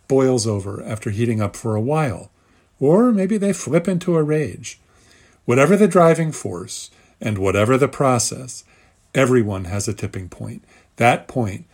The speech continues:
at which they are overcome by anger and frustration. This is the moment of escalation. De-escalation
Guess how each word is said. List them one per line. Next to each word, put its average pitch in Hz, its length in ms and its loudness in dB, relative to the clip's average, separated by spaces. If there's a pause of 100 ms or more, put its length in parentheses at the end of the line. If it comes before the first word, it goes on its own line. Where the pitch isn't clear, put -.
(220)
at - 160 -4
which 120 280 -2
they 110 120 -2
are 104 220 -4
overcome 107 640 -8 (320)
by 110 140 -6
anger 101 480 -8
and 110 180 -8
frustration. 117 680 -12 (840)
This 107 560 -2 (100)
is 98 180 -8
the 104 80 -8
moment 90 360 -10
of 98 80 -12
escalation. - 760 -14 (1900)
De-escalation 110 1120 0